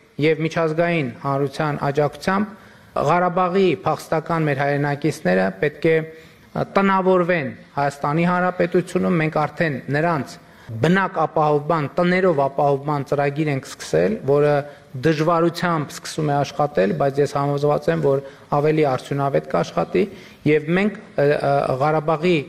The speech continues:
մեր հայրենակիցների ապագան պատկերացնում ենք Հայաստանի Հանրապետությունում, Հայաստանի Հանրապետության քաղաքացիությամբ։ Մարդիկ հարց են տալիս, ինչքանով է իրատեսական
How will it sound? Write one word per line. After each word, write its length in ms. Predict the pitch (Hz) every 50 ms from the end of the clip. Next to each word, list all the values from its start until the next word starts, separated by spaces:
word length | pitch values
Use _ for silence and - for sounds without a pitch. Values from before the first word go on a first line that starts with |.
| - - - - - -
մեր 100 | 156 151 147
հայրենակիցների 880 | 147 147 147 147 147 143 143 - 156 - - - 156 151 147 151 160 151 135 123 - - - - - - - - 139
ապագան 400 | 143 - 160 151 151 180 185 185 -
պատկերացնում 720 | 147 139 - - 147 139 143 135 - - - 160 160 165
ենք 160 | 180 170 -
Հայաստանի 460 | 147 139 139 - - 147 143 151 143 135
Հանրապետությունում, 840 | 135 135 135 139 135 - 139 135 131 - - - 143 151 165 165 135
Հայաստանի 480 | 143 139 127 - - 147 139 151 156 147
Հանրապետության 760 | 143 135 131 131 131 - 131 127 123 - - 151 151 147 147 - - - - - -
քաղաքացիությամբ։ 1200 | 190 175 160 151 - - 147 131 - - 143 127 123 - - 131 127 110 - - _ _ - -
Մարդիկ 320 | 185 180 - 240 - -
հարց 260 | 175 - - - - 165
են 100 | 147 139
տալիս, 320 | - 143 135 131 127 - 185 170
ինչքանով 420 | - - 185 185 196 208 202 208
է 40 | 202 - - - 175 151
իրատեսական 920 | 156 156 151 - 175 151 - - 175 165 - - 190 196 190 156 120 107